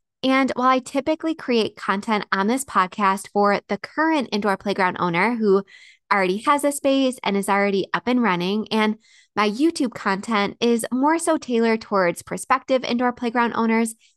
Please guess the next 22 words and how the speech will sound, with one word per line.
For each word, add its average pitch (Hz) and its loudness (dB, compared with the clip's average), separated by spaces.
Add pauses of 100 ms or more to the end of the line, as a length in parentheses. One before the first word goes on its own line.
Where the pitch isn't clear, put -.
(100)
still 220 0
in 247 -2
the 285 2
planning 190 -4
process, 208 -2 (420)
again, 247 0
I 247 2
thought 262 2
it 254 0
was 285 -2
really 214 0
important 202 -2
to 220 -6
talk 226 -2
about 277 0
buying 208 0
versus 202 -4
leasing 202 -4 (400)
on 208 0
this 226 0
podcast 226 0
because 220 -2